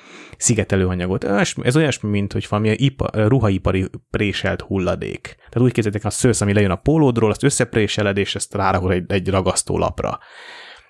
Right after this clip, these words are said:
Olyan csendes lett az autó, már úgy, hogy csak a tetőt kapta meg, és a, a tetőlemez nem vibrál, meg nem huppog, meg nem csinál semmit. Elképesztő. Nagyon sokat számít. Majd az oldala is meg lesz csinálva.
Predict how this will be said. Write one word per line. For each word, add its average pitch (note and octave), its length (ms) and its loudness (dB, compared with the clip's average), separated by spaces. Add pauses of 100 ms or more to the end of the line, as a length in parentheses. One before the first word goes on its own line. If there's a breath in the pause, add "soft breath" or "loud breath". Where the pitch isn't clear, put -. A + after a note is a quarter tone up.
(440 loud breath)
Olyan B2 340 4
csendes G#2 400 0
lett - 220 -2
az G2 100 2
autó, F#2+ 560 2
már G2+ 360 2
úgy, A#2 280 4
hogy G2+ 300 0
csak - 220 0
a G#2+ 60 4
tetőt - 520 -4
kapta - 360 -6
meg, A#2+ 380 -2
és - 180 -8
a, F#2+ 220 0
a F#2+ 200 2
tetőlemez G2 580 2
nem G2+ 200 2
vibrál, F#2+ 460 2
meg F#2 220 -2
nem F#2+ 280 -2
huppog, G2+ 520 0
meg G2 120 -2
nem G2+ 140 0
csinál - 280 -8
semmit. G2+ 460 -2
Elképesztő. - 720 -2 (140)
Nagyon G#3 240 2
sokat - 280 0
számít. G2+ 440 -6 (340 loud breath)
Majd C3 140 2
az B2 60 4
oldala B2+ 280 4
is G2+ 100 -4
meg G#2+ 160 -4
lesz G2 140 -4
csinálva. C#3 460 0